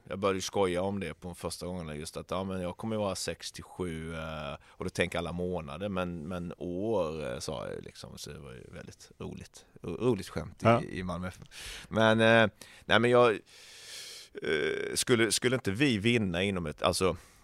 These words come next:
Speaker 1: ja, om vi nu säger, i år är ju målsättningen från, från, eh, Malmö F F, eh, topp tre-placering. Ehm, eh,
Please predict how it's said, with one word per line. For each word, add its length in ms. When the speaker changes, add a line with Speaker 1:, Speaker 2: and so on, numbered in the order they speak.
Speaker 1:
ja, 280
om 140
vi 60
nu 60
säger, 460
i 100
år 240
är 120
ju 160
målsättningen 720
från, 360
från, 360
eh, 600
Malmö 260
F 180
F, 200
eh, 100
topp 260
tre-placering. 840
Ehm, 560
eh, 480